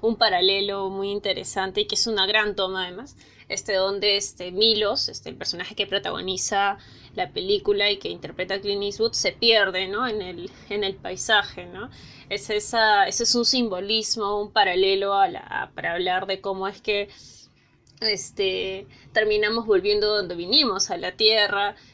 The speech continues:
este, y cómo es que el ser humano está destinado, de hecho, a, a, a desaparecer por, por las mismas circunstancias de la vida. Entonces es una imagen preciosa, hermosa, y que también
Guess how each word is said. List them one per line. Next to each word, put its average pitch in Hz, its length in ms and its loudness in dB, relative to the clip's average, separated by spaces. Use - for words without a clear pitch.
este, 196 260 -4
y 190 60 -2
cómo 214 180 -2
es 214 100 -8
que 240 80 -2
el 202 100 0
ser 208 220 0
humano 208 300 0
está 202 340 0
destinado, 185 520 -2
de 185 60 -4
hecho, 185 200 -6
a, 185 340 2
a, - 260 -8
a - 40 -2
desaparecer 185 880 -6
por, 190 220 -4
por 190 120 -4
las 175 80 -6
mismas 202 200 -6
circunstancias 196 760 -4
de 190 80 -2
la - 140 -8
vida. 180 220 -6
Entonces 190 360 -14
es 226 160 -2
una 233 340 4
imagen 220 560 -2
preciosa, 220 720 2
hermosa, 196 460 -4
y 247 40 -8
que 202 100 -6
también 196 380 0